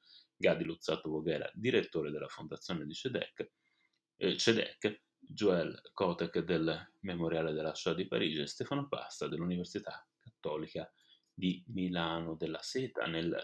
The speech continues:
tracciare le sfide del documento, ha spiegato come all'originale traduzione siano state premesse delle raccomandazioni destinate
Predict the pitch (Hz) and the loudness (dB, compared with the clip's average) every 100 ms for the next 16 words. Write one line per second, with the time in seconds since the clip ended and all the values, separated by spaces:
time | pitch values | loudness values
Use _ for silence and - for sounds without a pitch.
0 | - - - - - 147 123 85 82 85 | -6 -18 -18 -8 0 4 6 6 4 0
1 | - - 104 82 85 98 104 143 165 170 | -2 -2 0 2 2 2 0 0 0 -2
2 | - - 95 90 82 95 90 85 87 87 | -2 2 4 4 4 0 2 2 2 0
3 | 101 98 87 92 117 123 - 90 - - | 0 0 0 0 -2 -2 -4 -4 -4 -4
4 | 113 113 - 92 92 113 110 78 - - | -4 -2 -2 0 2 2 4 2 2 2
5 | 85 - - - 117 107 120 - - 76 | 2 2 2 0 -2 0 -2 -2 -6 -6
6 | 82 90 - 98 - - - | -6 -6 -4 -4 -2 -4 -4